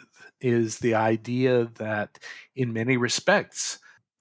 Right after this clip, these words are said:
all of these different systems have climbed this wall of intelligence over the years, this com-, you know, increasing complexity that has developed across thir-,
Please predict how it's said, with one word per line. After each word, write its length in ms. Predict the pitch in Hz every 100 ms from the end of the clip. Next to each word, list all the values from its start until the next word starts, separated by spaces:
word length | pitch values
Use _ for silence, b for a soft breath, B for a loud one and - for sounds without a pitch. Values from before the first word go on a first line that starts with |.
| _ -
all 340 | 113 123 135
of 160 | 131 117
these 260 | 127 110
different 320 | 110 120 131
systems 540 | - 147 156 - 95 -
have 240 | 107 95
climbed 720 | - - 117 113 117 117 117 107
this 240 | 98 -
wall 480 | 90 101 110 113 110
of 80 | 104
intelligence 760 | 101 - 135 131 - 98 -
over 280 | 113 110 110
the 140 | 101
years, 300 | 104 120 -
this 180 | 92 -
com-, 200 | - - _
you 100 | 107
know, 120 | 95 90
increasing 640 | 127 131 - 131 - 120
complexity 840 | 113 110 - 135 131 - 107 - _ B B B -
that 460 | 113 110 113 107 -
has 640 | - 107 101 101 98 95
developed 800 | - 107 107 92 110 113 - -
across 1000 | - - - - 113 110 104 - - - - b b _ _ _ _ _ _ _ _ _ _
thir-, 220 | - 107